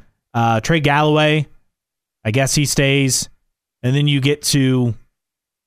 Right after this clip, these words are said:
the fact that there's only one incoming freshman. You have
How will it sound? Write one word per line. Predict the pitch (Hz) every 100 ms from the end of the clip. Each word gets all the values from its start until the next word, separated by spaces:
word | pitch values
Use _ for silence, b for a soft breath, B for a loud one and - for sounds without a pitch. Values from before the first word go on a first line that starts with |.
| _ _
the | 131
fact | 117 147 135
that | 147
there's | 131 127
only | 139 131
one | 120 117 147
incoming | 156 156 160 160
freshman. | 156 139 127 139 139 147 _ _ _ _ _ _ _ _ _ -
You | 131 127
have | 131 123 120 113 -